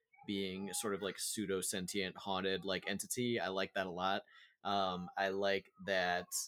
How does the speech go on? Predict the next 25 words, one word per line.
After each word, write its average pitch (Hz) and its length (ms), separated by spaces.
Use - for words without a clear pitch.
uh, 90 200
we 95 100
have 104 120
that 90 180
clown, 90 420
you 90 80
know, 87 160
that 85 120
he 98 160
keeps, - 260
like, 101 140
coming 98 260
back, 87 340
and 90 80
he's 95 180
kind 92 220
of, 92 120
like, 85 180
even 123 300
though 107 240
he 120 160
has 101 480
no 104 200
name, 98 400
no, 98 220